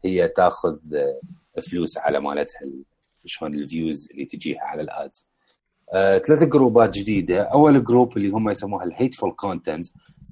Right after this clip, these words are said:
آه، أي فيديو مثلًا، آه، يسوي بروموشن ال-، شلون ال-، الهيتفول سبيتش أو هيتفول، يعني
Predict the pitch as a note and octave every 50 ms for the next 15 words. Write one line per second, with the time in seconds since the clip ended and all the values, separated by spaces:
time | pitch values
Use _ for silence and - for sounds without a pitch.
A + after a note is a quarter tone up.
0 | - - - - G2+ G#2 G2+ G2 G2+ G2 G2 G2+ - - C3+ D#3 D#3+ D#3 D3+ D3
1 | C#3+ C3+ A#2 F#2+ F#2+ G#2+ F#2 E2+ E2+ E2 D#2 D2 D2 E2 E2+ E2 E2 D#2 - D#2+
2 | D2 C#2+ C#2+ D#2 F2 F2 - _ _ _ _ _ _ _ _ - F2 E2 E2 D#2
3 | D#2+ - C#2+ D#2 F2 - - G2+ G2+ F2+ - _ - F#2 F#2 F#2+ G2+ G#2 F#2 -
4 | - - F#2 F2 E2 D#2+ D#2 D#2 D2+ D2+ D2+ - - - - - F2+ E2+ E2 D#2
5 | D#2 D2 D2 D2 C#2+ C#2+ - _ _ _ - - - F2 E2+ - - G#2 A2 G2+
6 | - - - F#2+ F#2+ F#2 F2+ F2+ - - - - - - - F2+ E2+ E2 - -
7 | - - - E2 - - F#2+ F2+ - - - F2+ E2+ E2+ E2+ - F2 E2+ E2 F2+
8 | F2+